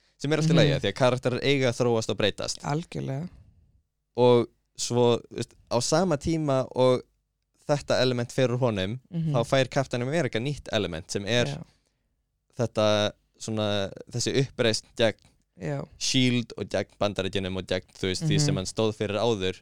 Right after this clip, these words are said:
Speaker 1: eða,
Speaker 2: Akkurat.
Speaker 1: þú veist, eða þeim sem stóðu fyrir það sama og hann sjálfur áður en gerir ekki lengur.
Speaker 2: Einmitt, já.
Speaker 1: Þannig að, þú veist, þeir svona skiptust
Speaker 2: Mhm.
Speaker 1: á að vera mest entertaining karakterinn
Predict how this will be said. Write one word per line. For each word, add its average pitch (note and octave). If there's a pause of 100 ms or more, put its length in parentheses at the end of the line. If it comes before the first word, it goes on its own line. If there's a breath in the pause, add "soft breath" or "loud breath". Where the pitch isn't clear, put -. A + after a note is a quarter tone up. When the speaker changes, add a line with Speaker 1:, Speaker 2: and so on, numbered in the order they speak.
Speaker 1:
eða, G#2
Speaker 2:
Akkurat. G2
Speaker 1:
þú -
veist, - (280)
eða G2
þeim B2
sem A#2
stóðu A2+
fyrir G#2
það G#2
sama A2
og G#2+
hann G#2+
sjálfur A2+
áður F#2+
en F2+
gerir F#2+
ekki F#2
lengur. E2 (140)
Speaker 2:
Einmitt, D3+
já. E3 (460)
Speaker 1:
Þannig F#2
að, F#2
þú -
veist, -
þeir G#2
svona F#2+ (220)
skiptust D3+
Speaker 2:
Mhm. A2
Speaker 1:
á G#2+
að F#2+
vera G2
mest G2+
entertaining G2
karakterinn F#2